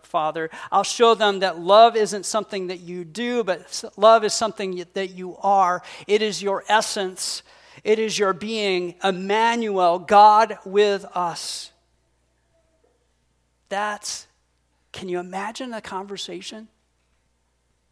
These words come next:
Matthew one, again. We started there through the series.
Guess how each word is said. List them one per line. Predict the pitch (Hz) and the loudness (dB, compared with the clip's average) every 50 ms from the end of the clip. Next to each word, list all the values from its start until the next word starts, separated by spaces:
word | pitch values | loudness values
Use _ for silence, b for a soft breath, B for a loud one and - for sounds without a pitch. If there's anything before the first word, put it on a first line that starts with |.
| _ _ _ _ _ _ _ _ _ _ _ _ _ | _ _ _ _ _ _ _ _ _ _ _ _ _
Matthew | 180 208 220 208 - - 208 190 | -4 -4 -4 -4 -4 -8 -10 -8
one, | 180 175 180 180 175 175 170 165 175 170 _ _ _ _ _ _ _ _ _ _ _ _ _ _ _ _ _ _ _ _ - | -4 -2 0 0 0 -2 -4 -8 -12 -16 _ _ _ _ _ _ _ _ _ _ _ _ _ _ _ _ _ _ _ _ -16
again. | 156 151 180 170 165 165 160 160 160 - _ _ _ _ _ _ _ _ _ _ | -12 -10 -10 -8 -8 -8 -10 -12 -14 -18 _ _ _ _ _ _ _ _ _ _
We | 185 220 | -8 -6
started | - - - 220 202 208 214 196 202 185 | -4 2 4 6 6 6 6 4 0 -4
there | 165 180 170 175 175 175 180 175 - _ _ _ _ _ _ _ _ _ _ _ | -2 0 0 2 2 0 0 -2 -6 _ _ _ _ _ _ _ _ _ _ _
through | - 190 185 165 | -10 -8 -8 -6
the | 175 | -6
series. | 170 - - 185 170 175 175 165 165 170 170 170 - - | -6 -6 -6 -6 -4 -4 -4 -4 -4 -6 -6 -10 -14 -20